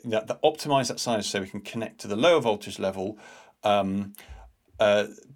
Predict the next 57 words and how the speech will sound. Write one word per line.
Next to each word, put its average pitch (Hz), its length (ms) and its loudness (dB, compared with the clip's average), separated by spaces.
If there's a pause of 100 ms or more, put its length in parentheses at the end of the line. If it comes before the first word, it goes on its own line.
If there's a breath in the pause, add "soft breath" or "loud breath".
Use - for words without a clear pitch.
(140)
but 117 420 0
maximize 117 840 2
the 110 40 -4
size 104 400 0
of 90 80 -8
that 90 180 -6
connection? 85 460 -8
So 110 140 0
how 131 180 4
can 127 160 -4
we 113 120 0
get 104 260 -2
the 104 80 -4
biggest 120 480 -4
possible 139 320 -4
connection 101 480 -8
we 120 100 -2
can 117 160 -6
go 95 220 -2
for, 87 340 -4 (340 loud breath)
um, 98 320 2
at 113 180 0
the 104 80 -4
lowest 98 420 0
voltage 101 480 -6
level? - 340 -8 (260 soft breath)
Um, 95 360 4
and 104 120 -4
getting 110 320 0
that 107 180 0
right 107 280 4
is - 120 -12
gonna 101 220 0
be, 98 360 0 (400 loud breath)
uh, 104 240 8
a 113 60 2
sort 120 180 0
of 110 120 -2
a 110 100 4
balance 117 500 4
as 107 140 -6
to - 140 -10
try 107 300 4
and 101 240 -2 (360 loud breath)
almost 123 400 2
second 101 400 -2
guess - 260 -4
what - 140 -2
we 107 80 -6
think 104 180 -6
the 95 100 -8
D 98 180 -4
N 92 100 -4
O 92 160 -6
will 87 180 -8
do 87 480 -6
and 90 300 -8